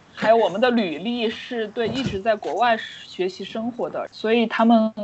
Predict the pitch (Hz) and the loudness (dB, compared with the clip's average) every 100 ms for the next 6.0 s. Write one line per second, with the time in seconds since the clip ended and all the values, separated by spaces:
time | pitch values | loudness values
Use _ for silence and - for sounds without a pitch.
0 | 202 - _ - 220 226 226 285 269 220 | -10 -14 _ 4 8 8 8 6 6 4
1 | 214 190 180 165 190 175 165 135 - 147 | 4 4 2 2 0 -2 -2 -6 -4 -6
2 | 165 180 185 175 - _ _ _ 311 339 | -4 -6 0 0 0 _ _ _ 0 0
3 | 392 - 226 247 196 180 165 185 - 156 | -4 -6 -2 0 -2 -2 -4 -6 -8 -10
4 | 180 - - - 277 285 277 240 302 277 | -8 -8 -8 -8 -8 -6 -6 -4 -4 -6
5 | 262 202 185 226 - 226 311 - 214 196 | -6 -6 -4 -4 -2 2 2 0 -4 -4